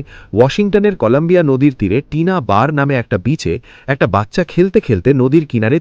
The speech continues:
তিন বান্ডিল নোট পেল, মোট পাঁচ হাজার আটশো ডলার। বাচ্চার বাবা মা এফবিআই এর কাছে গেলে সিরিয়াল নম্বর মিলে যায়। নয় বছর পর এটা প্রথম অগ্রগতি, কিন্তু কেস সমাধানের বদলে আরও জটিল করে তুলল, কারণ এই টাকা লাফ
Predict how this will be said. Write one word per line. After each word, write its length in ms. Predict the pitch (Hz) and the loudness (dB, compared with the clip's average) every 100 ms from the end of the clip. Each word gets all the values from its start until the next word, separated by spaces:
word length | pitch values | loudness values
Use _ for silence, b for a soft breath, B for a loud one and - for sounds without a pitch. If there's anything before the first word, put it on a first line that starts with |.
| - | -2
তিন 180 | 185 208 143 | -4 -2 0
বান্ডিল 340 | 117 123 170 | 0 2 0
নোট 180 | 139 117 - | 2 0 -2
পেল, 180 | 85 55 - B B B | -8 -8 -16 B B B
মোট 160 | 127 180 - | 0 0 0
পাঁচ 200 | 143 160 | -2 2
হাজার 220 | 165 165 165 | 0 0 0
আটশো 320 | 123 120 - 98 | 0 -2 -2 -2
ডলার। 280 | 76 64 - - b b b | -2 -6 -14 -20 b b b
বাচ্চার 380 | 95 143 - 190 | -2 0 2 2
বাবা 220 | 156 143 | 2 2
মা 120 | 151 143 | 0 0
এফবিআই 440 | 101 95 117 127 131 | -2 0 2 4 2
এর 100 | 127 | 0
কাছে 260 | 101 - | -4 -2
গেলে 220 | 117 85 131 | -4 0 -2
সিরিয়াল 380 | - 113 104 92 | 0 -2 0 0
নম্বর 280 | 78 85 143 | -2 -2 -2
মিলে 220 | 143 87 | 0 -2
যায়। 220 | 76 71 - _ B B B | -4 -8 -12 _ B B B
নয় 280 | 98 139 196 | 0 2 2
বছর 260 | 202 - 196 | 0 0 0
পর 220 | 120 147 - | 2 2 0
এটা 160 | 135 | -2
প্রথম 340 | 131 160 - 170 | 0 -2 0 0
অগ্রগতি, 500 | 98 85 82 76 73 69 b b b | 0 -2 -6 -8 -10 -16 b b b
কিন্তু 200 | 127 123 | 0 0
কেস 240 | - 120 - | 2 0 0
সমাধানের 520 | - 117 147 165 185 | -2 0 2 2 0
বদলে 320 | 143 117 90 131 - | 0 0 2 -2 0
আরও 200 | 139 185 | 2 2
জটিল 300 | 123 110 85 | 2 0 -2
করে 180 | 80 73 | -2 -4
তুলল, 240 | 76 69 60 - _ b b - | -6 -8 -12 -16 _ b b -2
কারণ 180 | 156 185 | 0 0
এই 160 | - 180 | 2 2
টাকা 240 | 190 175 202 | 2 0 0
লাফ 240 | 107 104 | 2 0